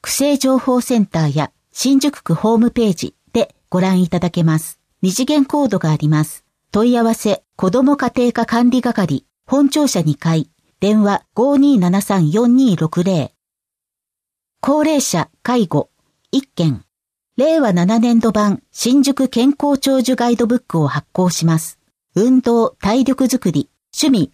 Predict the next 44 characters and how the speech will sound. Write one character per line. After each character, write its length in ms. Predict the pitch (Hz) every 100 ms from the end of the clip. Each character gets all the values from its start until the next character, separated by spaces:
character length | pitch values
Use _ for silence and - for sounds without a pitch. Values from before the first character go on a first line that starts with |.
| -
交 240 | 220 233
流 200 | 226 233
等、 360 | - 226 165 127 _ -
健 160 | 247 269
康 240 | 285 277 262
づ 40 |
く 140 | 269 240
り 100 | 175
や 180 | 143 -
介 220 | - 240 240
護 160 | 262
予 100 | 254
防、 320 | 208 165 117 _ _
フ 200 | - 214
レ 180 | 240 302
イ 40 |
ル 100 | 285
予 120 | 294 254
防 220 | 220 175
等 260 | - 233
の 200 | 185 147
情 240 | - 208 214
報 340 | 202 196 190
を 140 | 190 -
掲 200 | - 196
載 240 | - 185
し 100 | 170
て 100 | -
い 120 | 170 156
ま 160 | 156
す。 220 | 160 - _ _ _ _
配 220 | - 247
布 160 | 277 277
方 220 | 269 247
法、 360 | - 160 127 - _ _ -
地 200 | 320 311
域 180 | 214 180
包 160 | 214
括 280 | 220 233 -
ケ 180 | - 208
ア 40 |
推 240 | 156 196 202
進 260 | - 190
課、 300 | - 170 160